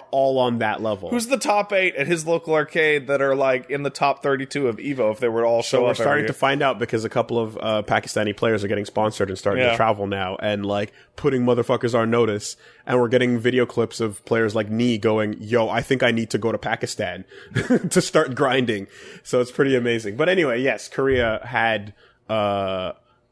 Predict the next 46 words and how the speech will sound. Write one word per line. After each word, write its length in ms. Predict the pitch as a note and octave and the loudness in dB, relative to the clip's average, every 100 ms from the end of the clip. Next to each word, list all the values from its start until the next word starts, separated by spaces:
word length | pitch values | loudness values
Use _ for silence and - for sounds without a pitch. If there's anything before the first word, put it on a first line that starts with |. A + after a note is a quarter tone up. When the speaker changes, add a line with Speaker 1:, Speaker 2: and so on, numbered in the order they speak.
| _ - | _ -4
Speaker 1:
a 80 | |
pretty 560 | A#2 - C#3+ B2+ A#2+ A#2 | -4 -2 0 2 2 -2
thorough 420 | - - A#2+ A#2+ | -6 0 2 2
understanding 520 | A2+ G#2+ - A2+ A2 | 2 -4 -2 -2 -2
of 100 | G2+ | -4
that. 220 | G#2 F#2+ - - | -4 -4 -8 -8
They 120 | B2 C#3 | -2 0
also 260 | D3+ E3 | 0 -2
have 340 | C#3 A#2+ A#2 A2 | 0 0 0 -4
superb 560 | - - - A#2+ A2+ | -8 -10 -2 0 0
internet. 420 | A2 G#2 F#2+ F2 _ _ _ _ _ - | 0 -2 -6 -12 _ _ _ _ _ -8
Speaker 2:
Yeah. 200 | G#2+ F2 - _ _ _ - | -6 -6 -10 _ _ _ -4
Speaker 1:
And 300 | A#2 A#2 A#2 A#2 | -2 -2 -4 0
would 180 | B2 A2+ | 0 2
not 260 | A#2+ A#2+ | 4 4
understand 560 | A#2 A#2 A2 - A2+ G#2+ | 2 -2 -2 2 2 2
at 80 | G#2+ | 0
all 360 | A#2 A#2 G#2+ | 2 2 2
what 140 | G#2+ A2 | 0 0
our 100 | A2 | -2
problem 440 | - A2+ G#2+ G#2+ | 0 0 0 -4
is 460 | G#2+ G#2 G#2 - - _ _ _ _ _ - | -2 -4 -6 -10 -12 _ _ _ _ _ 0
with 200 | A2 - | 2 4
their 120 | A2+ | 2
fios 480 | - G#2+ G#2 G2+ - | 4 2 2 0 -2
connections 560 | A2 G2+ - G2 F#2+ | -2 -2 -4 -4 -6
flying 360 | - G#2+ G2+ G2+ | -4 0 0 0
back 200 | G2 G#2 | -2 -2
and 80 | G#2 | -4
forth 420 | G#2 G2 - - _ _ | 0 -2 -2 -18 _ _
seamlessly. 680 | - A2 G#2+ G2+ G2+ G2 | -2 0 2 0 -2 -2
Speaker 2:
I 40 | G#2+ | -2
think 220 | - D4+ | -4 -4
it 60 | F4+ | 0
was 240 | C#3 G#2+ | -2 -2
Mike 440 | A2+ A#2 C#3 - | -4 0 -2 -2
Z 420 | - G2+ G#2 G#2 G#2 | -6 0 2 2 2
that 140 | F#2+ | -2
was 160 | F#2 - | -4 -2
talking 400 | A2+ G2+ - G2+ | 2 2 2 -6
about 360 | F#2 F#2 F#2 | -2 0 0
it. 280 | F#2 F#2+ - | 0 -4 -4
No, 160 | D#3+ G3 | 0 0
it 40 | |
was 120 | C#3 | 0
Keats. 560 | - F3 B2+ - - | -2 0 0 -2 -12